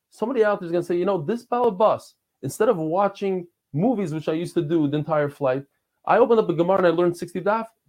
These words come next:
Maybe I could do it also. Maybe not sixty. Maybe I'll do twenty. Or maybe I'll do one." If I, I'm an inspiration for somebody else, then it's worth it.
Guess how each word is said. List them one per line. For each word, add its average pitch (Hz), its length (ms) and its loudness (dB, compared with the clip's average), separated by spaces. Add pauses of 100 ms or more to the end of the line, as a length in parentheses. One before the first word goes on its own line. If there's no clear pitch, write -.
(140)
Maybe 285 220 2
I 294 120 2
could 285 120 -2
do 294 100 0
it 285 60 0
also. 151 500 0
Maybe 240 180 4
not 247 200 0
sixty. 277 380 -8
Maybe 196 200 -2
I'll 214 120 4
do 208 140 -4
twenty. 214 500 -4 (640)
Or 196 120 2
maybe 269 140 4
I'll 254 100 8
do 262 120 0
one." 247 420 0 (640)
If 139 80 -8
I, 175 100 4
I'm 185 120 0
an 190 80 0
inspiration 185 560 -2
for 170 100 -10
somebody 180 320 -2
else, 180 200 0
then 156 100 -4
it's 143 140 -8
worth 139 240 -2
it. 98 100 -10